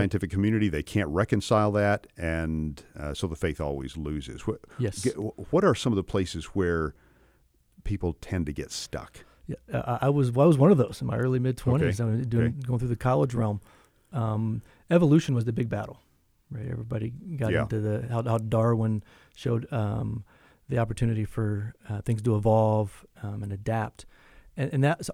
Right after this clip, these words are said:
Speaker 2: always seems to be the big, the big fight. And that's probably where we started seeing science come in to dominate and, and religion kind of being pushed to the side in the late, late nineteenth century. And for me, was it, it,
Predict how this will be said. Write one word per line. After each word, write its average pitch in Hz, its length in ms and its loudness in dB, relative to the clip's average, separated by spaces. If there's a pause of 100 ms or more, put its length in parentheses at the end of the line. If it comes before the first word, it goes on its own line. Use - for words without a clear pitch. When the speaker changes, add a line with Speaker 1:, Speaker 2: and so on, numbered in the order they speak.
Speaker 2:
always 143 260 4
seems 127 180 -2
to 117 60 -4
be 113 80 -2
the 117 100 -4
big, 113 280 -6
the 127 80 -8
big 135 180 -6
fight. - 260 -8 (720)
And 131 80 2
that's 151 120 4
probably 156 320 4
where 135 140 6
we 131 80 4
started 123 320 0
seeing 117 560 0
science 113 380 -4
come 110 200 -2
in 107 160 -2
to 107 120 -4
dominate 107 540 -2 (140)
and, 113 180 -6
and 107 140 -4
religion 107 380 -4
kind 110 220 -4
of 104 40 -6
being 107 160 -2
pushed - 280 -6
to 123 60 -8
the 117 100 -6
side 113 320 -6 (160)
in 127 80 -6
the 110 80 -4
late, 110 340 -8 (240)
late 143 140 -4
nineteenth 117 320 -4
century. 113 340 -4 (1800)
And 139 460 2
for 135 180 6
me, 131 760 8 (400)
was 127 260 2
it, - 80 -4
it, 156 160 -4